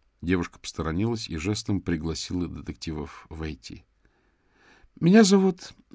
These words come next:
Питал». «Как, простите?» переспросила Ханна. «Питал. Пишется, м, П Е Т».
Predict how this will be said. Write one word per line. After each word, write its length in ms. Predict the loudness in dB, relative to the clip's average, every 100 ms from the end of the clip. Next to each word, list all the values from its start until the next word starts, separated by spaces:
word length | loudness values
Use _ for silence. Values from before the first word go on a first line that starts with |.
| -4
Питал». 420 | -4 0 -4 -4 -12 _ _ _ _ _ _ _ _ _ _ _ _ _ -18 -18 -8
«Как, 180 | -6 -6 -6
простите?» 560 | -8 -6 -6 -6 -8 -10 -8
переспросила 580 | -6 -4 -6 -4 -6
Ханна. 320 | -6 -8 -10 -14 -20 -20 -14 2
«Питал. 640 | 2 4 4 4 4 0 _ _ -20 -20 -4
Пишется, 400 | 0 0 0 0
м, 400 | -2 -4 -8 -2
П 140 | 2 2
Е 300 | 4 2 0
Т». 380 | -2 -2 -2